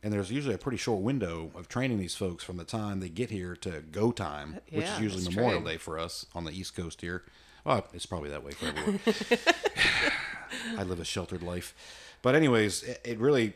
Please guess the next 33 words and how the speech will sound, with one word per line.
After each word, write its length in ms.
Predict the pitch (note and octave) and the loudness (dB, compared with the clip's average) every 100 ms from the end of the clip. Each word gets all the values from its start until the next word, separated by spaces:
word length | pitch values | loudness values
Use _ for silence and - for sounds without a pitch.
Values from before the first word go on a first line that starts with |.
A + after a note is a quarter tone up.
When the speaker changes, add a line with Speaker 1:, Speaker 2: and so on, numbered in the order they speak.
| - | -2
Speaker 1:
made 160 | G#2+ | -2
me 80 | F2+ | -2
think. 280 | - B2 E2+ | 0 0 0
It 140 | F2 A2 | -2 0
really 140 | A2 | 0
takes 200 | B2 - | 0 -2
a 40 | |
special 320 | - B2 G#2 F#2+ | -2 0 0 -2
store 220 | G#2 F#2 | 0 2
manager 340 | F#2+ F#2 D#2+ | 2 -2 -4
to 40 | E2 | -4
run 260 | F#2+ F2+ | -2 -2
one 80 | E2 | -2
of 60 | D2+ | -6
those 160 | D2 | -8
puppies 340 | - F2 D2+ C#2+ | -8 -8 -8 -10
down 180 | D#2+ D#2 | -10 -10
there, 240 | D2 D2 - - | -10 -12 -18 -12
'cause 400 | F2 D2+ - - - - - | -8 -6 -8 -10 -20 -20 -10
one 180 | F#2 C#3+ | 0 2
of 60 | D3+ | 4
the 60 | |
stores 640 | G#2+ B2 A2 G#2 G2 F2 - _ _ _ _ _ _ G2+ | 2 4 4 4 2 -4 -10 _ _ _ _ _ _ -4
in 100 | F#2 | -4
the 120 | F2+ | -2
off 240 | A#2+ A#2+ | -4 -4
season 360 | - F2 D#2 D#2 | -4 -6 -6 -8
goes 220 | D#2 F2+ | -6 -4
down 160 | G2 F#2+ | -4 -4
to, 60 | |
like, 160 | D#2 D2+ | -4 -8
twenty-four 880 | - A#2 - F2+ - G2+ E2 D2 C#2+ _ _ _ - | -6 -6 -6 -8 -4 -2 -2 -4 -8 _ _ _ -14
associates 640 | F2 F2 D#2 - - - | -10 -8 -10 -14 -16 -18